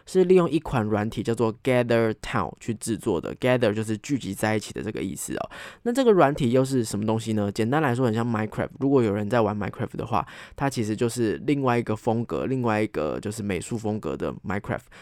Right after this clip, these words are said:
你可以用里面的素材在线上，网络上面去打造一个房间，那你只要给你的朋友房间的密码，他们就可以也创造一个角色，进到这个房间里面去探索，可以在地图里面乱走等等的。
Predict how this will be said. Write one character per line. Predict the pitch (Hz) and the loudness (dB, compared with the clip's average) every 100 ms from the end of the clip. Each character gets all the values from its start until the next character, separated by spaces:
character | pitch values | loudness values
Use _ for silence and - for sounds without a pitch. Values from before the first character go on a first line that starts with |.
| - | -8
你 | 135 | -2
可 | 185 | 4
以 | |
用 | 185 156 | 4 4
里 | 120 | 4
面 | 165 | 2
的 | 139 117 | 4 4
素 | 113 - 131 | 4 2 0
材 | 120 87 - | 0 -6 -4
在 | 135 117 | -2 -4
线 | - 156 110 | -2 0 0
上， | 107 120 76 - - | 0 -2 -2 -10 -6
网 | 107 | -4
络 | 123 | -2
上 | 131 139 | -2 -2
面 | 131 | -2
去 | 135 | -2
打 | 120 95 | -4 -2
造 | 117 | 0
一 | 117 | 0
个 | 107 | -2
房 | - 82 110 | -8 -8 -6
间， | 113 95 120 - - - | -4 -2 -4 -14 -18 -4
那 | 170 160 | 0 2
你 | 143 | 0
只 | 117 | 0
要 | 117 131 | 2 2
给 | 127 | 2
你 | 113 | -2
的 | 107 | -2
朋 | 104 - 107 | -4 -4 0
友 | 113 82 - | 2 0 -2
房 | - 104 | -6 -4
间 | 107 120 | 0 0
的 | 110 | 2
密 | 135 117 | 0 -2
码， | - - - _ | -4 -8 -12 _
他 | - | -4
们 | 160 | 0
就 | 147 | 2
可 | 143 117 | 2 2
以 | |
也 | - 107 | 0 -4
创 | - 139 120 | -4 -4 0
造 | 110 | 0
一 | |
个 | 110 | 0
角 | 104 90 55 | -2 -4 -4
色， | - 101 | -4 -4
进 | - 143 | -2 -2
到 | 135 120 | -2 -2
这 | 117 | -2
个 | |
房 | 107 104 | -4 -6
间 | 101 117 | -4 -4
里 | |
面 | 104 104 | -2 -6
去 | 107 | -8
探 | - 120 82 | -4 -4 -4
索， | - - - - - - | -6 -6 -6 -8 -16 -4
可 | 131 | -2
以 | |
在 | 131 | 0
地 | 131 123 | 0 0
图 | 107 | -2
里 | 101 | -2
面 | 110 120 | 0 4
乱 | 131 98 | 2 2
走 | - - 50 | -4 -6 -6
等 | 80 95 | -6 -4
等 | 80 | -4
的。 | 71 62 | -4 -6